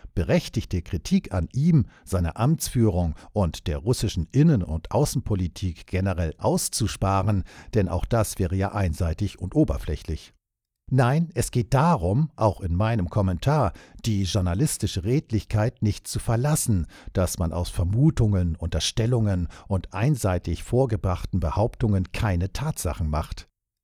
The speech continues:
Wie wohl man in einem Kommentar in der Kürze komplexe Sachverhalte nur anreißen oder grob skizzieren kann,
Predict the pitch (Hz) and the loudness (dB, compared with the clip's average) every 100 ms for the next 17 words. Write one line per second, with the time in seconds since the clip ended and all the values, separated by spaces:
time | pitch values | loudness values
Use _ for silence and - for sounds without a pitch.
0 | _ - 113 175 127 120 202 180 101 90 | _ -4 2 4 4 4 4 4 4 2
1 | 90 98 87 90 90 - 90 85 - 127 | 0 -2 -2 -2 -2 0 0 0 0 2
2 | 170 87 80 - 131 156 - 82 - 82 | 2 -2 -4 -2 0 0 0 -4 -2 -4
3 | - - 135 - 92 85 110 - 104 85 | -2 -4 -4 -4 -4 -2 -4 -2 -2 0
4 | 90 78 85 - - 156 143 110 95 - | -2 -2 -4 -4 -2 0 2 2 0 -2
5 | 95 87 76 - 85 - - - 104 - | -2 -2 -4 -2 -2 -2 -4 -6 -6 -2
6 | 156 160 196 - 98 87 | 0 0 0 -2 -2 -2